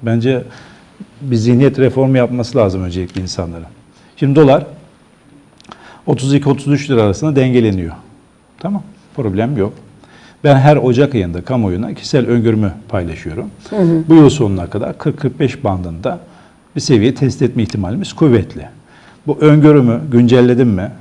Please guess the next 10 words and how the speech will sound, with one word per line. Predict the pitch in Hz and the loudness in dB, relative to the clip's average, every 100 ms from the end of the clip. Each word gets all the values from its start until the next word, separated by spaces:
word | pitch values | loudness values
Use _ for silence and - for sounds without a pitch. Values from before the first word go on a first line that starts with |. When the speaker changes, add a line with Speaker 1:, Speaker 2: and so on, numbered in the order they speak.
| - _ _ | -20 _ _
Speaker 1:
Hayır, | 127 92 101 | -2 -2 -2
güncellemedim. | 110 107 104 101 87 87 - - - - | -2 -2 -2 -2 -6 -12 -18 -20 -20 -2
Güncelleyebilir | 123 123 135 143 135 147 | 2 4 6 4 4 2
miydim? | 143 107 107 - | 2 2 0 -4
Evet, | 113 120 120 | -2 -2 -2
güncelleyebilirdim. | 110 110 107 107 101 95 90 80 - - | -2 0 2 0 0 -2 -6 -12 -20 -12
Ama | 110 113 | -6 -2
ben | 123 | 0
dolar | 120 123 120 | 2 2 2
tarafında, | 120 95 95 98 135 | 0 -2 -4 -6 -6